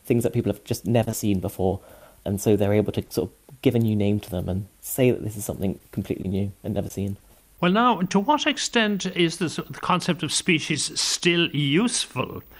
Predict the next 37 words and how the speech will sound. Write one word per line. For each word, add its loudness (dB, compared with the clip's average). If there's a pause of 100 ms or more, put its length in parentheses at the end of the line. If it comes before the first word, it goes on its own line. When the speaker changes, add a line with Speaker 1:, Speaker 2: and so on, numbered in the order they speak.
(300)
Speaker 2:
Isn't 0
there 2
a 2
kind 2
of -8
cline 2
between -4
things? -4
As 2
I 2
look 0
at -2
gulls, 0
for -2
instance, -4
herring 0
gulls, -4
you -6
get -4
a -4
whole -2 (280)
range 4
of -2
things 0
that -2
closely -2
resemble -2
herring -4
gulls. -6 (440)
There 0
are 2
warblers 4
and -4
things -4
of -6
that -8
kind. -6